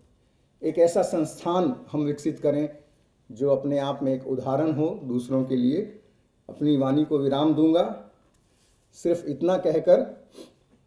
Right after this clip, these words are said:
"लाख दलदल हो, पाँव जमाए रखिए।"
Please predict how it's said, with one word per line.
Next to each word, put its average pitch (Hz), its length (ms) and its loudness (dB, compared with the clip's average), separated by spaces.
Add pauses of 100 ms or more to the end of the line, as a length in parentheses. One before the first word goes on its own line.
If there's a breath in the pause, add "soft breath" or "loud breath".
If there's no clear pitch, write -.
(240)
"लाख 190 440 4
दलदल 175 680 6 (180)
हो, 165 260 8 (680)
पाँव 170 340 2
जमाए 143 380 2
रखिए।" 104 440 -8